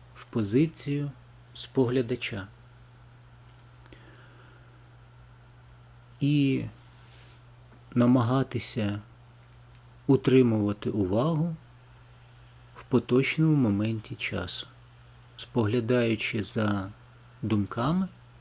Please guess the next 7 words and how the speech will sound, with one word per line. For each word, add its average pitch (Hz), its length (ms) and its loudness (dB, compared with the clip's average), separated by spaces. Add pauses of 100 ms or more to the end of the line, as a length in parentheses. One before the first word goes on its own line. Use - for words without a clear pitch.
(420)
які 110 260 0
виникають 110 760 -2 (1800)
у 110 80 -2
вашій 113 380 0
свідомості. 104 800 -4 (4000)
Причому 127 600 2 (1600)
саме 156 480 4